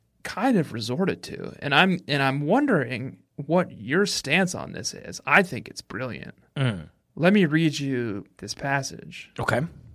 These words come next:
Speaker 2: Uh, shall I get, I'll get the door now while you, uh
Speaker 1: I couldn't stop thinking about how soon the town council meeting would take place.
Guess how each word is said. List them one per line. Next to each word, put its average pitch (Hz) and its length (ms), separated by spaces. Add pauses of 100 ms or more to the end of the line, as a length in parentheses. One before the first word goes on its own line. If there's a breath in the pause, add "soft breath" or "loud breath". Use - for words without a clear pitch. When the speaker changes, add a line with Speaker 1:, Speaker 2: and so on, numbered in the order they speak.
(1300)
Speaker 2:
Uh, - 120
shall 131 140
I 123 100
get, 113 200
I'll 127 140
get 107 120
the 101 80
door 107 220
now 104 200
while 101 220
you, 101 320
uh 98 260 (460 soft breath)
Speaker 1:
I 202 200
couldn't 285 360
stop 208 360
thinking 175 480
about 127 320
how 151 360
soon 139 440
the 120 80
town 120 380
council 113 420
meeting 110 380
would 101 160
take - 280
place. - 560